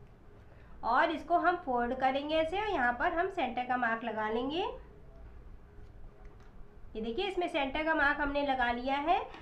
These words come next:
अब जो हमने यहाँ पर डाउन किया है वन इंच पे, यहाँ पर देखिए ऐसे रखना है और टू इंच पे जो हमने मार्क किया है, यहाँ पर बिल्कुल सेंटर के मार्क पे ऐसे मिलाते हुए यहाँ पर ऐसे रखेंगे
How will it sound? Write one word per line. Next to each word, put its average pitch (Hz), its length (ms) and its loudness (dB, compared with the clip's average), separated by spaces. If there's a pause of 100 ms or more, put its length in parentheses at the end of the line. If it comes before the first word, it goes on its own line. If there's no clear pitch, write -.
(180)
अब 247 140 2
जो 339 120 4
हमने 381 240 6
यहाँ 330 240 6
पर 370 160 6
डाउन 311 340 4
किया 359 200 4
है 285 120 2
वन 269 180 2
इंच 269 160 -2
पे, 370 120 -4 (420)
यहाँ 294 280 8
पर 359 200 6
देखिए 392 400 -2 (260)
ऐसे 269 240 2
रखना 262 320 4
है 339 200 4
और 381 160 6
टू 320 200 0
इंच 302 200 2
पे 320 120 -4
जो 302 120 -4
हमने 294 140 0
मार्क 254 260 2
किया 311 140 2
है, 359 60 2
यहाँ 285 180 2
पर 302 100 -2
बिल्कुल 294 280 -2
सेंटर 311 340 -2
के 320 120 -4
मार्क 262 240 2
पे 294 60 -4
ऐसे 277 200 -4
मिलाते 254 360 -2
हुए 285 80 -4
यहाँ 247 160 0
पर 247 140 -4
ऐसे 247 220 -2
रखेंगे 262 480 -4